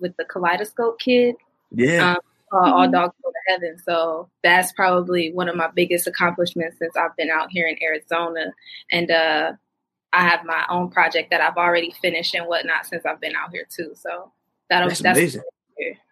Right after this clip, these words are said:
Speaker 2: She hit the ground running. She hit the ground running when she got in here. She's like, "Who, who do I gotta connect with real quick?"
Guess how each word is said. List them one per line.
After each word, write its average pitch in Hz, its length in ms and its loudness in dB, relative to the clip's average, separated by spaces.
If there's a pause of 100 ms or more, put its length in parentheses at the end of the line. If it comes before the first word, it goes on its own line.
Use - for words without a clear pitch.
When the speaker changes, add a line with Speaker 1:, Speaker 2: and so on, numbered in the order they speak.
(240)
Speaker 2:
She - 160 2
hit 196 140 4
the 147 80 2
ground 139 340 2
running. 147 420 2
She 170 80 -8
hit 165 140 -6
the 127 80 -4
ground 120 400 -2
running 156 200 2
when 131 120 2
she 135 100 0
got 131 200 2
in 123 140 0
here. 156 240 4
She's 151 160 -4
like, 120 220 -2
"Who, 170 280 2
who 190 120 2
do 240 60 4
I 208 100 4
gotta 175 220 0
connect 180 360 -2
with 143 200 0
real 143 160 4
quick?" - 300 4